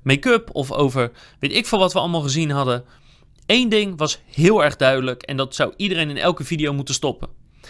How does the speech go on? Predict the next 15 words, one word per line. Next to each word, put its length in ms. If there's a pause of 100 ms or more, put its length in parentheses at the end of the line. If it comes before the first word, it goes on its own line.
(120)
En 160
dat 180
is, 280 (240)
vrijwel 400
elke 240
video 320
heeft 180
humor 380 (520)
en 280
elke 320
video 460
bruist 500
van 120
de 80
energie. 580